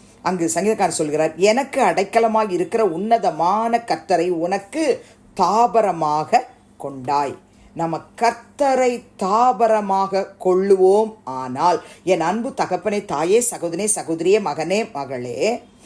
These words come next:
பொல்லாப்பு நமக்கோ நம்முடைய குடும்பத்தில் உள்ளவர்களுக்கோ நேரிடாது, வாதை நம்முடைய கூடாரத்தை அணுகாது.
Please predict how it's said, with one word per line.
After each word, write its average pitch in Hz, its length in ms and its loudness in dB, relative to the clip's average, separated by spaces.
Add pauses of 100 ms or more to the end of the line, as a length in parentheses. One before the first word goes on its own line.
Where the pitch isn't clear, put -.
(240)
பொல்லாப்பு 254 600 4
நமக்கோ 226 600 2
நம்முடைய 185 260 -6
குடும்பத்தில் 220 380 -4
உள்ளவர்களுக்கோ 185 460 -2
நேரிடாது, 196 1500 2 (360)
வாதை 240 640 2
நம்முடைய 202 320 -2
கூடாரத்தை 190 760 -2
அணுகாது. 156 960 -4